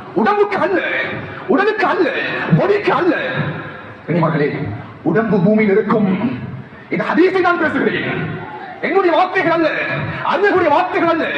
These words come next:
அவனுடைய அந்த ரூஹ் ஈமானோடு தொடர்பான ரூஹாக இருந்தால் அவனுடைய ரூஹை எடுத்துக்கொண்டு மலக்குமார்கள் வேகமாக பயணம் செய்வார்கள். முதலாவது வானம், இரண்டாவது வானம், மூன்றாவது வானம், நான்காவது வானம், ஏழாவது வானம் கடப்பார்கள்.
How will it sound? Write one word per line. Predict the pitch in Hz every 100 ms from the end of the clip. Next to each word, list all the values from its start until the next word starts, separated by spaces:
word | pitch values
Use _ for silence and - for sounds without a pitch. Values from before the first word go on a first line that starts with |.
| 156 151 - -
அவனுடைய | - 381 370 285 226 180 -
அந்த | - 277 247
ரூஹ் | 403 415 - - 208
ஈமானோடு | 254 330 392 403 381 349
தொடர்பான | 269 359 - -
ரூஹாக | 285 381 349
இருந்தால் | 302 277 240 220 185 - 220
அவனுடைய | 269 302
ரூஹை | 403 381
எடுத்துக்கொண்டு | 277 359 403 339 285
மலக்குமார்கள் | 240 381 349 302 294 220 208 208 165
வேகமாக | 359 381 392 330
பயணம் | 285 285 339
செய்வார்கள். | 339 269 254 254 214 208 -
முதலாவது | 247 392 403 349
வானம், | 302 294 247 196 208
இரண்டாவது | 277 381 381 370
வானம், | 339 302 262 214 202
மூன்றாவது | 247 415 415 370 359
வானம், | 311 277 226 214 180
நான்காவது | 277 403 381 370 330
வானம், | 302 285 233 - 208
ஏழாவது | 349 403 359 320
வானம் | 320 302 -
கடப்பார்கள். | 262 349 311 285 254